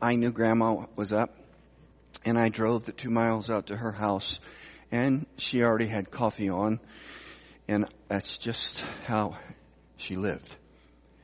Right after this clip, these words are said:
And I greeted her, and then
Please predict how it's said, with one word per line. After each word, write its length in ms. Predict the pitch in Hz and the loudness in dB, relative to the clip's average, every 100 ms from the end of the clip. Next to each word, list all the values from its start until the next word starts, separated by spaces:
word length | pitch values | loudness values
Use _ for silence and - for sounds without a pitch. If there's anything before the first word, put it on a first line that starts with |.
| - - - | -20 -16 -10
And 440 | 80 73 67 67 - - _ _ _ - _ _ _ _ _ _ _ _ _ _ _ _ _ _ _ _ _ | -8 -8 -12 -16 -16 -20 _ _ _ -20 _ _ _ _ _ _ _ _ _ _ _ _ _ _ _ _ _
I 80 | 127 | 0
greeted 440 | 110 123 214 202 135 | 2 4 4 4 4
her, 260 | 117 151 131 | 4 4 2
and 160 | 120 | 2
then 140 | 127 | 2